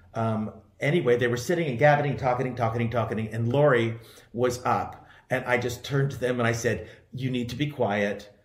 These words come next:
You're going to learn more in the next three minutes than you have in your entire life."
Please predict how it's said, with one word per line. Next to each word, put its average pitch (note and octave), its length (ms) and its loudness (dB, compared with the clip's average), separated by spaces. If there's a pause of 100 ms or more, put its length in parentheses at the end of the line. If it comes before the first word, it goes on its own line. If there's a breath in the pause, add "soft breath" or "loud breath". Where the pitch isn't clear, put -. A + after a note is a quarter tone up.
(260 soft breath)
You're B2+ 120 -2
going B2 240 0
to B2 80 0
learn A#2+ 320 4
more B2 200 2
in A2+ 100 2
the A2 60 0
next A2+ 280 -4
three C#3 160 0
minutes G2+ 400 -2
than A#2+ 260 -6
you A#2+ 80 -2
have G2+ 220 0
in G2+ 100 -4
your F#2+ 140 -4
entire E2 360 -6
life." B1 380 -16